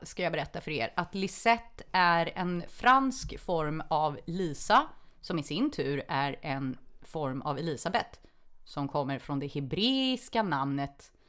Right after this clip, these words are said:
ja, något som är skitsvårt att uttala, men typ Elsie, Heba, någonting. Eh, och det betyder "Gud är fullkomlighet"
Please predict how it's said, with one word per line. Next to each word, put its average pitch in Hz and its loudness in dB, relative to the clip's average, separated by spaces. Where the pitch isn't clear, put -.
ja, - -8
något 175 -4
som 170 -4
är 139 -2
skitsvårt - -8
att 135 -6
uttala, - -6
men 135 -4
typ - -10
Elsie, 131 -6
Heba, 135 -8
någonting. - -12
Eh, 180 4
och 190 0
det 175 2
betyder 190 2
"Gud 240 0
är 180 6
fullkomlighet" 170 -4